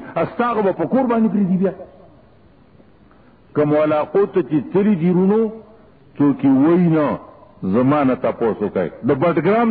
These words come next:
نه تللي څوک جنکۍ، د ټاکوټ نه څوک جنکۍ بیلې دي. نوم څوک ولې شي اخیستی؟ شرم دې اوس پېغلي شوي دي. داسې جنکۍ تللي دي،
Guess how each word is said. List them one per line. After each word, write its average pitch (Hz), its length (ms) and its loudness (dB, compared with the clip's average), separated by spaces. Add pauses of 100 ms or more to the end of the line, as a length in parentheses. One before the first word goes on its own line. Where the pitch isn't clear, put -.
نه 190 60 2
تللي 196 440 0
څوک 170 180 2
جنکۍ، 107 420 -2 (1120)
د 123 120 2 (140)
ټاکوټ 175 440 0
نه 214 240 2
څوک 226 180 4
جنکۍ 180 420 2
بیلې 143 240 2
دي. 95 160 0 (600)
نوم 160 320 2 (100)
څوک 180 260 0
ولې 202 280 2 (100)
شي 160 100 0
اخیستی؟ 123 460 -2 (500)
شرم 160 340 0
دې 127 40 -2
اوس 131 220 -2
پېغلي 107 380 -2
شوي 87 220 -6
دي. - 80 -16 (880)
داسې 135 280 -2
جنکۍ 151 580 0 (100)
تللي 208 200 2
دي، 220 240 2